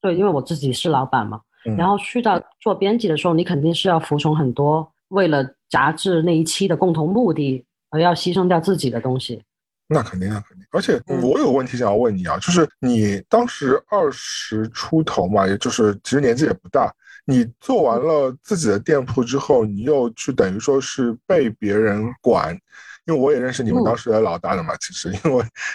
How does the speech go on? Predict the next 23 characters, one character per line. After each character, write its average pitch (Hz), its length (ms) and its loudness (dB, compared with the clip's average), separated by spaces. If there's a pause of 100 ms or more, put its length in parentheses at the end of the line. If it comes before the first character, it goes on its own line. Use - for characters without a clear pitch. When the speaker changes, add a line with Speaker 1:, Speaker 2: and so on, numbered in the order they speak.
(200)
Speaker 1:
嗯。 233 140 -8
Speaker 2:
对 127 100 2
吧？ 98 100 0
当 123 160 0
时 127 200 -2
其 - 80 -6
实 117 100 0
工 127 160 -2
作 135 100 4
都 123 80 0
是 131 140 -2
有 92 220 0
对 113 200 2
接 98 120 -2
的， 98 120 -4
所 147 200 0
以， 135 120 -2 (360)
所 196 160 0
以 165 80 -2
在 233 200 0
这 269 140 -4
个， 156 180 2
Speaker 1:
嗯。 113 100 -10